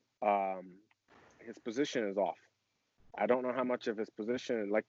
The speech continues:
literally, I don't know how much of our positioning problems are because both center backs and, you know, uh, uh, fullbacks are off i-, in their, whenever things are happening.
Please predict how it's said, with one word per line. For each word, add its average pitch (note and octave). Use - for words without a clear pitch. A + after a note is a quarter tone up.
literally, C#3
I B2+
don't C#3+
know C3+
how C#3
much C3
of G#2+
our A2+
positioning A#2
problems G2+
are G2
because G2+
both A2+
center A2
backs G2
and, G2
you -
know, F#2
uh, F2+
uh, F2
fullbacks A2+
are F2+
off G#2
i-, A2+
in G2+
their, G2
whenever A#2
things A#2
are G2
happening. G#2